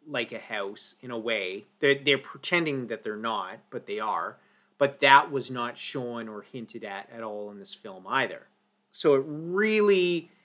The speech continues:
avoided and kind of focused on Harkonnen and Atreides, but that almost, like, Harkonnen just tried to kick out Atreides 'cause they were offended that they lost Dune in the first place,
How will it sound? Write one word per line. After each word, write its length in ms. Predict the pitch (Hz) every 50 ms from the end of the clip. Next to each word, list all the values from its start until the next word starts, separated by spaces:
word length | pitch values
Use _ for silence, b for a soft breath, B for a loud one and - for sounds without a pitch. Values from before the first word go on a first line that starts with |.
| b b b _ _ _
avoided 960 | 156 139 131 123 120 123 135 139 143 143 143 147 151 151 151 156 156 156 151 - _ _ _ _ _ _ _
and 140 | 127 123 113
kind 200 | - 143 135 131
of 60 | -
focused 600 | - - 143 139 135 135 156 147 135 - - 139
on 180 | 123 120 117 110
Harkonnen 580 | - - 123 120 - - 131 123 120 117 117
and 120 | 113 107 107
Atreides, 800 | 98 - - - - 120 123 127 131 131 135 139 139 135 - _ _ _ _ _ _ _ _ _ _ _ _
but 220 | 127 120 - -
that 400 | 120 117 113 110 110 113 - - _ _ _ _ _ _ _ _ _ _ _ _ _ _ _ _ _ _ _
almost, 560 | 147 139 135 135 135 135 131 - - - - _ _ _ _
like, 480 | 147 139 127 123 120 117 113 - - _ _ _ _ _ _ _ _ _ _ _ _ _ _ _ -
Harkonnen 460 | 151 143 147 - 147 143 135 135 123
just 280 | 123 127 123 - -
tried 280 | - - 139 131 123 -
to 80 | - 120
kick 240 | - 131 127 -
out 160 | 131 123 120 110
Atreides 520 | 110 - - - 123 120 120 120 117 -
'cause 160 | - - 110
they 140 | 110 117 110
were 160 | 107 107 104
offended 540 | 98 - - - 117 117 113 120 120 120 113
that 140 | 113 104 -
they 120 | 107 110
lost 380 | 104 107 107 104 104 - - -
Dune 220 | 117 110 107 104 104
in 80 | 101
the 80 | 98 95
first 360 | - _ 107 104 110 - -
place, 440 | - - 117 117 117 120 117 -